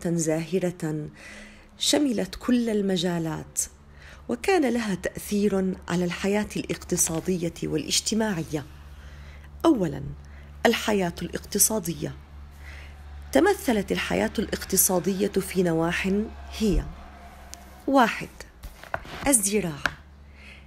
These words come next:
اهتم العرب بالزراعة في الأندلس، فأصلحوا وسائل الري ونظموها، وبنوا السدود وشقوا القنوات،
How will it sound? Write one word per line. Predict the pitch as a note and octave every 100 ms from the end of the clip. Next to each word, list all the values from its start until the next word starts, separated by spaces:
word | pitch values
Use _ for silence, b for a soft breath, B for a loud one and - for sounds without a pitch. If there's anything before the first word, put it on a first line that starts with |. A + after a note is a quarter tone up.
| B - -
اهتم | C4+ - G4+ E4+
العرب | G#3+ F#3+ A3 A#3+ G3
بالزراعة | G3+ G#3+ F#3 - F3 F#3+ G#3 G#3+ G#3+ F3+
في | G#3
الأندلس، | - F3+ F3 D#3+ D#3+ E3 - - B B B B
فأصلحوا | - - - - G#3 A3+ A3
وسائل | E3+ - G3+ G3+ F#3
الري | E3+ D3+ F#3+ F3 F3+
ونظموها، | F3+ F3+ F3 G#3 G#3 F#3 C#3+ D3 - - - B B B -
وبنوا | D#3+ E3 F3+ F3+
السدود | - - F3 D#3+ F3 E3
وشقوا | D#3+ E3+ F3+ - E3
القنوات، | D#3+ F#3 F3+ G3+ F3 C#3+ C#3